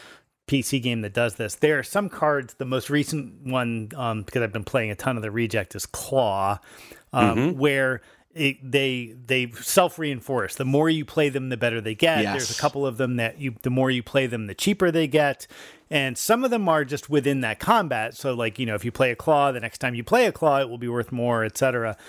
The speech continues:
Speaker 1: Some of them are forever. Like, there's, I can't remember the name of it, but there's a
Speaker 3: God, what is
Speaker 1: block
Speaker 3: that one?
Speaker 1: card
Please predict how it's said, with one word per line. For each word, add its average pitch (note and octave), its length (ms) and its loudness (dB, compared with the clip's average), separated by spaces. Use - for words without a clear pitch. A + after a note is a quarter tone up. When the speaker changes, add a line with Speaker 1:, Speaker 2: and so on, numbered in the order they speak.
Speaker 1:
Some D3 240 4
of E3 60 0
them - 200 0
are C#3+ 280 2
forever. C#3 1000 -2
Like, C3 160 -2
there's, D3 240 0
I C3+ 140 -4
can't D#3+ 180 -2
remember C3+ 200 -2
the B2 40 2
name C#3 140 0
of C3+ 100 2
it, - 20 -16
but A2+ 120 -6
there's B2 180 0
a A#2 60 -2
Speaker 3:
God, A#2 100 -8
what A#2+ 120 2
is C3 40 6
Speaker 1:
block B2 120 6
Speaker 3:
that G#2+ 140 -4
one? G#2+ 120 -8
Speaker 1:
card G#2+ 420 -2